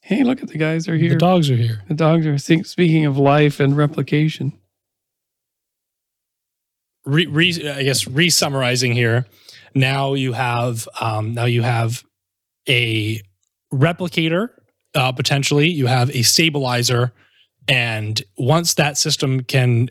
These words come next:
Speaker 2: uh, produce this thing called an autocatalytic set, you end up, uh, kind of propagating forward through time.
Speaker 1: Mm-hmm.
Speaker 2: I might
Speaker 1: Mm-hmm.
Speaker 2: be being too complicated here. Can you talk to me briefly about what an autocatalytic set is?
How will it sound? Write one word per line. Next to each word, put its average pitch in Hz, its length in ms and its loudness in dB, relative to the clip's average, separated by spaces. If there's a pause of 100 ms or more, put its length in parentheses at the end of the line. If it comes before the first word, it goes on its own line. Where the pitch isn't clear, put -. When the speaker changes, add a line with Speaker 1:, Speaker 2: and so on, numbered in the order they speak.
Speaker 2:
uh, 113 180 2
produce 139 440 2
this 135 140 2
thing 139 160 2
called 120 180 0
an 123 80 0
autocatalytic 131 880 -2
set, 127 380 0 (380)
you 127 200 2
end 131 260 0
up, 113 180 0 (220)
uh, 113 300 0
kind 135 180 0
of 120 80 -4
propagating 123 720 -2
forward 120 440 2
through 117 560 0
time. 120 560 2
Speaker 1:
Mm-hmm. - 100 -6
Speaker 2:
I - 60 4
might 127 160 4
Speaker 1:
Mm-hmm. 127 40 -2
Speaker 2:
be 123 120 -2
being 120 320 0
too - 180 0
complicated 135 580 0
here. 110 280 0 (300)
Can 147 120 2
you 160 80 2
talk 151 320 -2
to 160 100 -4
me 139 120 2
briefly 139 720 0
about 120 260 -2
what 127 140 2
an 123 100 2
autocatalytic 123 840 0
set 113 360 0
is? 110 420 -2